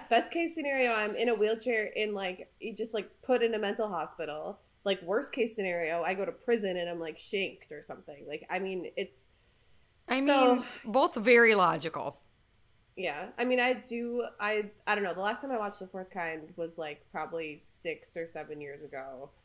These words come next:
Speaker 2: Don't watch
Speaker 1: And,
Speaker 2: it
Speaker 1: like,
Speaker 2: again. Hold on to that.
Speaker 1: yeah.
Speaker 2: Hold on to
Speaker 1: I think
Speaker 2: that.
Speaker 1: I'm just gonna hold on to it 'cause it was a very, it was a very creepy moment, and I, I'm pretty sure we, like, stopped watching it, and it was exactly three thirty-three.
Speaker 2: Oh my God.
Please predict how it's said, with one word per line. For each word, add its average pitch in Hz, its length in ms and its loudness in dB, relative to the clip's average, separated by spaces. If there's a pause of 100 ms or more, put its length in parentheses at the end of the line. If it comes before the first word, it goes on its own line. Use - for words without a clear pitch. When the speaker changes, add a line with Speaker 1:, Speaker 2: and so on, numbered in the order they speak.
(240)
Speaker 2:
Don't 254 220 6
watch 294 240 8
Speaker 1:
And, 311 100 4
Speaker 2:
it - 20 8
Speaker 1:
like, 269 80 4
Speaker 2:
again. 185 240 8
Hold 220 340 2
on 196 280 8
to 220 100 -2
that. 170 380 8
Speaker 1:
yeah. 170 40 -10
Speaker 2:
Hold 214 300 0
on 170 220 4
to 170 60 0
Speaker 1:
I 233 40 2
think 240 160 2
Speaker 2:
that. 262 100 4
Speaker 1:
I'm 262 80 0
just 262 140 -6
gonna 240 160 2
hold 185 160 -2
on 165 160 0
to 170 120 -6
it 151 120 -4
'cause 226 160 0
it 220 80 4
was 226 100 -2
a 254 80 2
very, 202 460 0
it - 20 2
was 226 120 0
a - 20 -2
very 240 160 4
creepy 185 480 -8 (120)
moment, 170 360 -4
and 160 100 -4
I, 180 240 -6
I'm 202 100 -6
pretty 185 220 -6
sure 190 240 -6
we, 180 140 -8
like, 170 180 -6
stopped 160 320 -8
watching 165 380 -6
it, 180 100 -6
and 165 80 -6
it 160 80 -6
was 160 140 -12
exactly 151 600 -10
three 143 180 -12
thirty-three. 143 640 -12 (320)
Speaker 2:
Oh 170 120 -6
my 160 160 -4
God. 139 420 -4